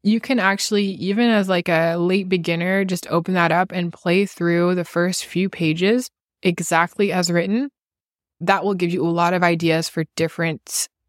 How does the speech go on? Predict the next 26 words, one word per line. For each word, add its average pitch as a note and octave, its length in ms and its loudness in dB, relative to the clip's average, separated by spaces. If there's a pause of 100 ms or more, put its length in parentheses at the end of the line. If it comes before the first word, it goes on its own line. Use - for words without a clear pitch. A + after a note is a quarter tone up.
(320)
scale D#3+ 380 0
patterns D#3 400 -4
that D#3 120 -2
you E3 140 0
can D#3+ 300 -4
be D#3 200 0
incorporating F3+ 600 0
into D#3 220 -2
your D3 60 -2
practice. D#3 420 -4 (280)
Literally F#3+ 340 4
just E3+ 200 -2
reading D#3+ 260 -2
the E3 80 -2
notes E3+ 240 0
off F#3+ 160 0
the G3+ 80 0
scale. A3 320 0
You F#3 80 2
don't E3+ 140 -4
have E3 120 -6
to D#3 100 -4
think, F3 300 -4
you E3 100 -8
just - 280 -10 (140)
play. G3 440 0